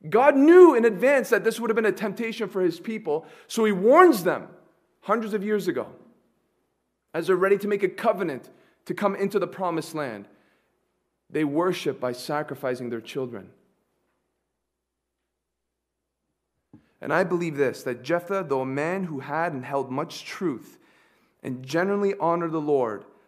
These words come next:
was desensitized by the environment of violence around him, to the point where, what did he do? He adopted their false beliefs and he allowed it to live with his own.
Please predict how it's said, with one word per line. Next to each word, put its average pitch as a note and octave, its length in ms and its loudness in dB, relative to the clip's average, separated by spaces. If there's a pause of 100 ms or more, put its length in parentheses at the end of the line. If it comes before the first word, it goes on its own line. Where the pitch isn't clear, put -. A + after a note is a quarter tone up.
(140)
was C#3+ 320 -4
desensitized C3 1080 -12 (1500)
by C#3+ 140 0
the D3 120 -2
environment D#3 600 -4
of C#3 80 -6
violence D3 540 -8
around C3 420 -4
him, A2+ 300 -16 (920)
to - 100 -18
the C#3 100 0
point G3 460 -4
where, D3 160 0
what C#3+ 220 -4
did C#3+ 100 -8
he C#3 100 -8
do? A#2+ 360 -10 (1200)
He D#3 160 -2
adopted D#3 520 0
their C#3+ 120 2
false D#3 440 -6
beliefs C3+ 560 -8
and B2+ 140 -10
he B2 80 -4
allowed B2 320 -2
it C3 100 -6
to B2+ 80 -10
live A#2 260 -6
with A#2+ 120 -6
his A2+ 160 -10
own. G2+ 240 -12